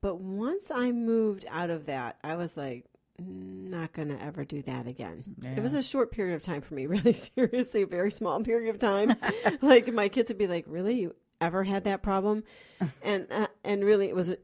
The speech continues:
Speaker 1: it wasn't even through when all the bad things were happening. It was almost like post-traumatic stress for, like, a
Speaker 2: Mm-hmm.
Speaker 1: couple of years. I was just like, "Ah." But then I kinda went, "No, it's not working for me.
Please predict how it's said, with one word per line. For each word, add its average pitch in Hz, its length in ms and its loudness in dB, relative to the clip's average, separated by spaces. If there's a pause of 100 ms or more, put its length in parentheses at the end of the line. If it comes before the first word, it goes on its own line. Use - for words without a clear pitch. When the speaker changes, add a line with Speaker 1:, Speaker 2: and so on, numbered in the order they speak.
(140)
Speaker 1:
it - 180 -4
wasn't 254 300 4
even 302 220 0
through 294 240 -4
when 277 140 0
all 254 120 2
the 247 80 -2
bad 240 240 2
things 233 180 -2
were 220 60 0
happening. 180 520 -4
It - 100 -8
was 185 160 -6
almost 202 280 -4
like 180 200 -4 (160)
post-traumatic 170 560 -6
stress 139 360 -6
for, 170 140 -6
like, 156 140 -2
a - 40 -4
Speaker 2:
Mm-hmm. 196 120 -2
Speaker 1:
couple 170 200 -4
of 160 60 -4
years. 160 260 -8
I 143 100 -6
was - 100 -16
just - 200 -6
like, - 200 -10
"Ah." 98 600 -4 (120)
But 214 160 -8
then 277 220 0
I 311 120 -2
kinda 247 320 -2
went, 185 320 -6
"No, 294 480 -2
it's 302 160 -12
not 311 140 -4
working 269 280 -4
for 226 120 -4
me. 175 240 -2